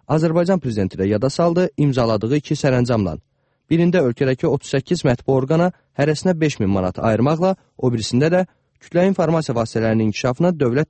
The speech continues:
dəstəyi konsepsiyasını imzalamaqla. Amma qəribə bir təzad alınır. Bir dəfəlik ayrılan beş min manatla, məsələn, Azadlıq qəzeti hansı problemini həll eləyə bilər? Və nəyə görə beş min manat? Necə olur ki, hansısa akademik ya məmur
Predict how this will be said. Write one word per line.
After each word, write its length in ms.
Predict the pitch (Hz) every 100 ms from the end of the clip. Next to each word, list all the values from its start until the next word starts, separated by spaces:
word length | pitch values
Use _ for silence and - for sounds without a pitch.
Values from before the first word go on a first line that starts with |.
| 139
dəstəyi 320 | - 110 107
konsepsiyasını 760 | 104 101 147 131 131 - 117 113 _ _ -
imzalamaqla. 720 | 131 120 127 131 127 92 80 - _ _ _ _ _ _ _
Amma 180 | 156 185 196
qəribə 240 | 196 226
bir 140 | 220 -
təzad 260 | 147 151 117
alınır. 240 | 87 78 - _ _ _ _
Bir 160 | 175 175
dəfəlik 320 | 175 196 226
ayrılan 360 | 175 160 190 160
beş 180 | 175
min 120 | 151 123
manatla, 380 | 113 143 -
məsələn, 480 | 165 147 - 143 170
Azadlıq 460 | 139 139 151 170 123
qəzeti 340 | 98 - 156 -
hansı 320 | 117 120 - 147
problemini 440 | 135 131 131 135
həll 220 | 95 87
eləyə 180 | 85 71
bilər? 160 | 78 69 _ _ _ -
Və 160 | 165
nəyə 220 | 185 220 208
görə 160 | 202
beş 240 | 175 175 -
min 160 | 90
manat? 240 | 85 82 - _ _ _ -
Necə 180 | 165 185
olur 220 | 160 139
ki, 100 | -
hansısa 280 | 123 139 -
akademik 500 | 120 113 120 131 107
ya 140 | 117 113
məmur 400 | 110 107 151